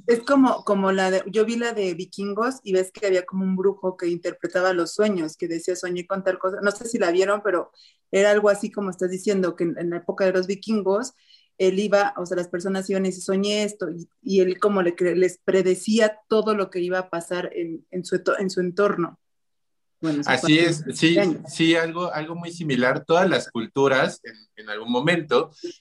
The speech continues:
Speaker 2: tenían esta idea de interpretar el sueño porque era lo más místico que se vivía, era la experiencia más cercana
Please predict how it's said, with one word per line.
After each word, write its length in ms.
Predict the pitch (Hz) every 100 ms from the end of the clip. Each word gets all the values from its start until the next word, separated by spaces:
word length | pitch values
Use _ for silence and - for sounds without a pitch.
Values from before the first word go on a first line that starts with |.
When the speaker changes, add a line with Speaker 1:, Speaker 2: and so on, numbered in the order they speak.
| -
Speaker 2:
tenían 420 | 131 127 131 131 131
esta 380 | 135 135 135
idea 220 | 131 127 123
de 60 |
interpretar 520 | 120 117 101 104 113
el 140 | 113 113
sueño 360 | 139 135 135
porque 280 | 139 - 131
era 380 | 127 131 127 123
lo 220 | 117 117 117
más 260 | 135 131
místico 420 | 139 147 127 117
que 120 | 107 -
se 120 | 107
vivía, 460 | 107 110 123 113 -
era 240 | 123 131
la 80 | 123
experiencia 720 | 107 - - 113 120 120 131 120
más 260 | 123 135
cercana 680 | 170 156 147 135 135 151 190